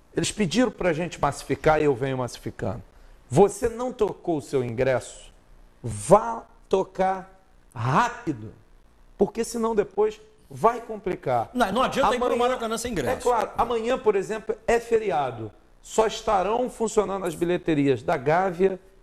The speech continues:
Speaker 1: e do Maracanã pra troca de ingresso. Então, vá. E outro recado, Penido, deixa eu aproveitar pra dar aqui.
Speaker 2: Aham.
Speaker 1: Ao longo do dia,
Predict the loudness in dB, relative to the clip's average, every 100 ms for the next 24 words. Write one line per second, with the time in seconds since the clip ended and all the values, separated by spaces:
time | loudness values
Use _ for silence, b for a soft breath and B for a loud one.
0 | _ -4 0 2 2 -4 -4 -4 -2 -2
1 | -4 0 -2 2 0 0 -2 0 2 2
2 | 2 -2 -14 -20 b b -8 -2 6 6
3 | 6 -4 -16 _ _ _ _ -14 0 2
4 | 2 0 -12 -12 -4 -2 -2 -4 -6 -4
5 | -6 -4 -4 0 0 0 -2 -2 0 0
6 | -2 -2 -2 0 0 2 0 0 -10 -6
7 | -4 -4 -6 2 2 4 -2 -4 -8 -8
8 | -6 0 2 0